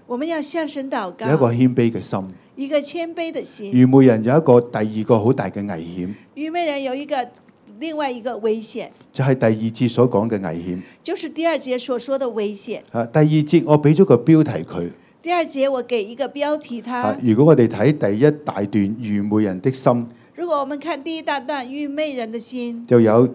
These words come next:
Speaker 2: 兩個嘅標題。
Speaker 1: 就有兩個的標題。
Speaker 2: 第一個係不宜尊榮。
Speaker 1: 第一個是不宜尊榮。
Speaker 2: 唔應該尊榮佢哋。
Speaker 1: 不容-，不應該尊榮他。
Speaker 2: 第二個係小心巫術。
Speaker 1: 第二個小心巫術。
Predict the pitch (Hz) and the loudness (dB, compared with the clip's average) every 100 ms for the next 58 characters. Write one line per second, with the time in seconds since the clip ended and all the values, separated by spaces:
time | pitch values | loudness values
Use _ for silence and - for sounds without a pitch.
0 | - 127 110 123 123 113 117 143 143 104 | -4 0 2 2 2 2 2 2 2 0
1 | 71 - _ 330 339 294 269 220 214 302 | -6 -12 _ -4 0 2 2 -2 -2 0
2 | 285 262 240 240 233 202 175 127 151 180 | 0 0 -2 -4 -10 -10 0 6 6 6
3 | 139 110 104 156 131 98 95 - - 147 | 4 2 2 2 0 -8 -10 -8 0 2
4 | 135 101 80 - _ _ _ _ 311 320 | 2 -2 -4 -16 _ _ _ _ -6 -4
5 | - - _ 302 330 330 277 269 - 311 | -4 -8 _ -6 -2 0 0 -4 -4 0
6 | 359 320 - 302 302 262 226 233 233 123 | 2 0 -4 -6 -2 -2 -2 -4 -2 4
7 | 151 156 143 147 147 131 92 98 95 90 | 4 6 6 6 2 2 0 -2 -2 -4
8 | 82 - 302 311 330 339 311 - - 311 | -6 -2 0 2 0 -2 -6 -16 -6 -2
9 | 349 349 349 339 339 339 240 220 254 262 | -2 2 0 0 -4 -4 -6 -6 -4 -2
10 | 262 160 160 160 165 147 - 135 160 175 | 2 4 4 6 8 8 4 4 6 6
11 | 196 180 98 92 - - - - _ 339 | 4 6 4 2 0 0 -2 -20 _ -2
12 | 339 311 294 294 269 202 269 262 220 233 | 0 0 -2 -2 -4 -4 -8 -8 -8 -6
13 | 339 311 | -6 -6